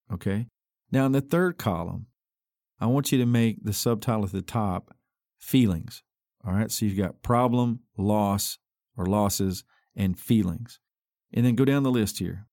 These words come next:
If you said the, the loss was loss of time, okay, then what are they feeling? What are your customers actually feeling if they're indeed losing time? It could be a lot of things. Um, I think of frustration. Um,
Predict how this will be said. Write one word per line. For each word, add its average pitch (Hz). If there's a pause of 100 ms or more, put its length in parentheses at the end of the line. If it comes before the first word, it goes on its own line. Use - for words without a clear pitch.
(360)
If 104
you 143
said 131
the, 107 (240)
the 104
loss 117
was 98
loss 107
of 90
time, 90 (200)
okay, 92 (560)
then 127 (140)
what 160
are 220
they 147
feeling? 98
What 127
are 185
your 165
customers 110 (160)
actually 131
feeling 107
if 110
they're 98
indeed 110
losing 101
time? 85 (720)
It -
could 139
be 127
a 123
lot 127
of 104
things. - (300)
Um, 98
I 110
think 113
of 104
frustration. 101 (280)
Um, 90